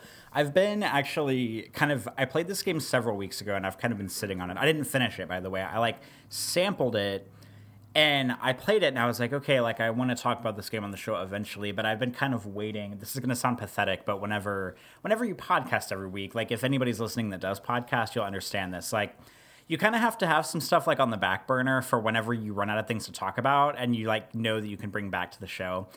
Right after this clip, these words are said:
It's kind of what Mister Shifty has been for me. So I played it a few weeks ago,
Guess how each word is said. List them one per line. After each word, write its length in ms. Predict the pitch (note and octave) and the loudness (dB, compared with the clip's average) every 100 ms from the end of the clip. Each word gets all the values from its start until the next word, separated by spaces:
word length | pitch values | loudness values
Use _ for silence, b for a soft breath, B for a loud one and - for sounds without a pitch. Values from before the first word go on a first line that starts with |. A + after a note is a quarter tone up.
| B | B
It's 100 | - | -18
kind 220 | - F3 F#3+ | 0 2 2
of 60 | |
what 100 | E3 | 2
Mister 260 | C3 - G#2+ | 0 -2 -4
Shifty 300 | - F#2+ F#2 | -6 -8 -8
has 120 | F2 | -8
been 140 | F2 | -10
for 140 | E2 F2+ | -10 -10
me. 180 | E2 E2 | -10 -10
So 500 | - C#3 B2+ A#2+ A2 B B B B B - | 0 2 4 0 -4 B B B B B -4
I 80 | C3+ | -2
played 300 | - F#3 G#3 | 2 2 2
it 100 | E3+ | 0
a 60 | |
few 160 | C3 C#3+ | -2 -2
weeks 240 | C3+ - | -2 -4
ago, 440 | A#2 A2+ G#2 G2+ | -2 0 0 0